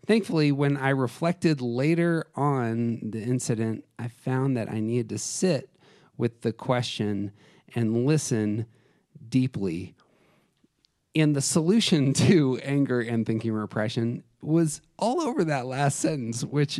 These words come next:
which I, I just found tasty. "I found I needed to sit with the question and listen deeply." I don't have anything else to, uh, to offer. What do you hear there, T J? And, and I'll throw it to you, Wendy.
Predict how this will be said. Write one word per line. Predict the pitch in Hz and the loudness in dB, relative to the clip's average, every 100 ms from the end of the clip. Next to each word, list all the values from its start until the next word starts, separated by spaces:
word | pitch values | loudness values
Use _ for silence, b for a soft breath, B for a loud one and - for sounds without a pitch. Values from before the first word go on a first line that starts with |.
| - | 0
which | 147 147 - | 0 0 2
I, | 156 160 | 2 2
I | 156 | 2
just | 156 160 | 2 2
found | - 143 123 | 2 0 0
tasty. | - 139 - 95 92 B B B B | -2 -2 -4 -6 -8 B B B B
"I | 151 | 2
found | 160 156 156 | 4 4 4
I | |
needed | 143 147 147 | 4 4 2
to | 139 | 0
sit | - 123 | -2 -2
with | 131 | -4
the | - | -6
question | - 101 - 120 123 _ _ | -4 -4 -4 -6 -6 _ _
and | 117 117 131 | -6 -4 0
listen | 147 - 113 | -2 -2 -6
deeply." | 107 95 - 90 92 b b b b b b _ _ _ _ | -4 -6 -8 -10 -12 b b b b b b _ _ _ _
I | 139 | 0
don't | 147 | 2
have | 147 | 4
anything | 139 131 135 | 2 2 0
else | 127 - | 0 -2
to, | 113 | -4
uh, | 117 110 | -4 -6
to | 117 | -4
offer. | 123 135 135 | -2 -2 2
What | 165 | 2
do | 185 | 4
you | 156 | 2
hear | 143 | 2
there, | 131 117 | 2 0
T | 113 123 | 0 -2
J? | 113 113 117 - - | -2 -4 -8 -12 -4
And, | 117 113 113 - - | -2 -2 -4 -8 -14
and | - 113 117 139 | -8 -6 -8 -10
I'll | 127 | -8
throw | 117 | -6
it | 120 | -6
to | - | -8
you, | 123 | -10
Wendy. | 127 123 123 | -8 -10 -12